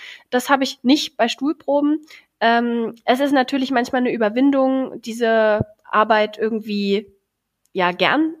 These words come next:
Nee, das stimmt eigentlich nicht. Ich mache das super gern. Es ist natürlich eine schwierige Probenlage, aber man gewöhnt sich daran und man abstrahiert es und sieht es nur noch als, das ist mein Forschungsmaterial.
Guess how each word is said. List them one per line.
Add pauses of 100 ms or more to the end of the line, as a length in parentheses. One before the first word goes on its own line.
(140)
Nee,
das
stimmt
eigentlich
nicht.
Ich
mache
das
super
gern.
Es
ist
natürlich
eine
schwierige
Probenlage,
aber
man
gewöhnt
sich
daran (240)
und
man
abstrahiert
es
und
sieht
es
nur
noch
als,
das
ist
mein
Forschungsmaterial.